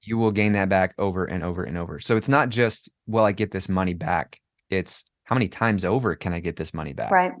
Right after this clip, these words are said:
Speaker 2: Yeah.
Speaker 1: If
Speaker 2: I mean, like, I paid, I don't know, seven thousand dollars to go to hair school. And then, and then I got paid. I, what I like to say is, like, I went to hair school for two years and I got paid to learn. I got paid a little bit to learn that second year.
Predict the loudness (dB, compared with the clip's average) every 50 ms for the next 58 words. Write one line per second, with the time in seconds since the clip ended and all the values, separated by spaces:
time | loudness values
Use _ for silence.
0 | -16 -20 _ _ _ 6 8 8 10 8 8 6 2 2 2 2 2 0 -2 -4
1 | -4 _ 4 6 8 8 4 4 2 -4 -10 -14 _ _ 6 6 6 8 6 4
2 | 2 0 6 8 8 8 8 8 8 8 8 8 6 6 8 8 8 8 6 2
3 | 2 2 4 2 4 4 2 2 2 0 -2 -4 -4 -2 0 0 0 -2 -4 -8
4 | -18 -20 _ -20 _ _ 4 6 8 8 8 8 8 6 4 2 2 2 6 6
5 | 8 8 8 8 6 6 4 4 2 4 6 6 6 6 6 2 -4 -2 -2 -2
6 | -2 2 4 6 6 6 6 4 2 2 2 4 6 6 6 6 4 2 -4 -4
7 | -2 0 0 0 0 0 -2 2 4 4 4 6 4 2 0 0 0 0 -2 -2
8 | -2 -2 -2 -2 -2 -4 -6 -2 0 0 2 2 2 2 4 2 0 0 -4 -6
9 | -6 -4 -2 2 4 6 6 6 6 4 0 -8 -16 _ _ _ _ 4 6 6
10 | 6 4 4 0 2 4 4 4 4 4 2 0 -4 -6 -10 _ _ _ _ _
11 | _ 0 2 4 6 8 8 8 8 8 8 8 8 8 6 6 4 6 2 0
12 | 4 6 6 6 6 6 4 4 4 4 4 4 4 4 2 0 2 2 2 2
13 | 2 0 -2